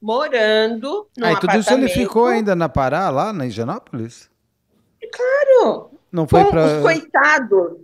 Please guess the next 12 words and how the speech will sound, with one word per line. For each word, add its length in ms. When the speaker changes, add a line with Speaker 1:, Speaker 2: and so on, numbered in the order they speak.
Speaker 1:
Ele 260
não, 220
ele 220
se 260
negou 600
a 340
participar 500
da 100
reconstituição, 1200
né, 340
da 100
reprodução 880